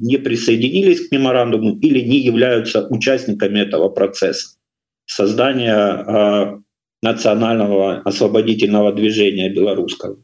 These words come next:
Потому что, ну, если мы там вот детально возьмём, да, там роль,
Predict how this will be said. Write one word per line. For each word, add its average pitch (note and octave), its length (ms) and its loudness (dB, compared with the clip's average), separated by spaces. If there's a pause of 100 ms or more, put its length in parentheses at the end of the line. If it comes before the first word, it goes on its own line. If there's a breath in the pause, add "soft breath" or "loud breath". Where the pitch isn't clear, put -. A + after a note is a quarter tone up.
(760)
Потому C3+ 280 2
что, C#3+ 200 0
ну, B2+ 420 0
если C#3+ 320 2
мы C#3 140 4
там A2+ 420 -2 (380)
вот A2 340 -2
детально B2 560 -2
возьмём, G#2+ 600 0
да, C3 180 2
там G2+ 380 -2
роль, B2 580 2